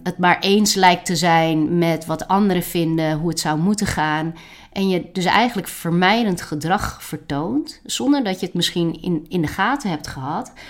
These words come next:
Maar als je de, op een gegeven moment dat inzicht hebt dat dat daar vandaan komt en dat dat misschien te maken heeft met iets wat je eerder hebt meegemaakt.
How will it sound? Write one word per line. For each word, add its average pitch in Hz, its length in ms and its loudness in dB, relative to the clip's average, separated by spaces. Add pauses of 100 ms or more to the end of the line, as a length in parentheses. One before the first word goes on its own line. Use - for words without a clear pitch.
(140)
Maar - 120 -6
als 226 240 2
je 208 100 0
de, 175 100 -4
op - 120 -12
een - 40 -10
gegeven 277 280 0
moment 175 200 -2
dat - 80 -18
inzicht 240 460 2
hebt 165 280 -4
dat 180 120 -6
dat 147 180 -6
daar 180 220 4
vandaan 180 440 0
komt 156 240 -6
en 170 100 -4
dat 170 140 -6
dat 165 180 -6
misschien 226 300 0
te 190 100 -6
maken 196 420 -2
heeft 151 360 -6
met 180 220 -4
iets - 260 -6
wat 165 200 -6
je - 80 -8
eerder 170 280 -2
hebt 147 120 -6
meegemaakt. 208 880 -2